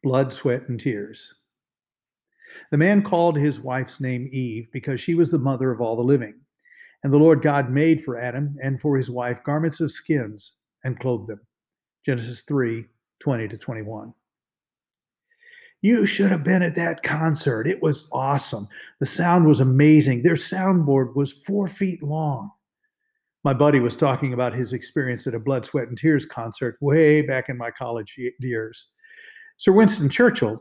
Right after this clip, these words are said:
is said to have coined the term in his famous "I have nothing to offer but blood, sweat, toil, and tears" speech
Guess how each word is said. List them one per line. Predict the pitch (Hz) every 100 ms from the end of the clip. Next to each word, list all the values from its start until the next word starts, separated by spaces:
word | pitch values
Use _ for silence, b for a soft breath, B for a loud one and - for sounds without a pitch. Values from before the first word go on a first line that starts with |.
| 143
is | 127
said | - 127
to | 113
have | 123 -
coined | 147 123 113
the | 107
term | - 120 139 165 - _ _ _ -
in | 139
his | 131 123
famous | 165 151 131 - - _ -
"I |
have | 131 117
nothing | 135 160 170 147
to | 139
offer | 131 135 147
but | 117 113 -
blood, | 135 147 147
sweat, | - - 139 143 139 _ _
toil, | - 143 143 139 143
and | 139 131 123
tears" | - 135 113 107 110 - _
speech | - - 127 127 -